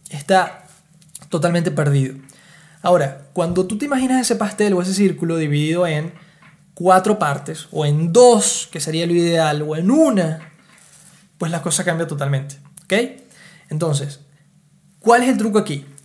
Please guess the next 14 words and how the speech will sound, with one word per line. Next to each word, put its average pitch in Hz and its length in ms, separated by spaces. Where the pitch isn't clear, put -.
Esas 262 240
veinte 247 420
tareas 202 480
que 165 120
tienes 185 200
en 196 80
tu 185 100
cabeza, 180 540
ponlas 156 260
de 208 100
lado 190 220
un 208 220
momento, 208 400
anótalas, 175 760